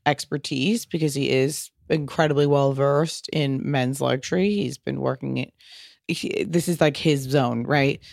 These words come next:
And obviously I don't, I didn't work in men's luxury. So I can understand him, you know, kind of having the attitude of, like, "Who are you to even speak to me on this matter?"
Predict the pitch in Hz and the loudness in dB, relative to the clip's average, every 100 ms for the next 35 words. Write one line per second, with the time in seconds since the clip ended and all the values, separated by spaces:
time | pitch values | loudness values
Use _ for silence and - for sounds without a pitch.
0 | - _ 147 160 151 143 139 147 135 135 | -20 _ 0 4 4 4 2 4 4 4
1 | 131 - - 139 135 139 135 135 135 135 | 0 -2 -2 0 0 0 -2 0 0 0
2 | 127 127 120 139 156 - - 120 143 - | 2 2 2 2 2 0 -2 -2 -4 -10
3 | - - 160 160 151 143 143 - 139 156 | -16 0 2 4 4 4 2 2 2 2
4 | 139 131 - _ _ - 180 170 135 131 | 2 -2 -6 _ _ -14 -2 2 2 2
5 | - - - _ _ - - 151 151 156 | -2 -8 -20 _ _ -6 2 4 4 4
6 | 139 139 135 135 131 139 131 135 131 139 | 4 6 4 4 2 2 2 2 2 2
7 | 147 139 127 131 127 - - - _ _ | 2 4 2 0 -2 -6 -20 -20 _ _
8 | - 170 143 139 135 127 135 139 - - | -6 -2 0 0 0 0 -2 -6 -10 -14
9 | - 226 233 135 110 85 - 123 131 127 | 0 2 2 -2 -6 -6 -2 0 0 0
10 | - 135 131 123 | 0 2 2 2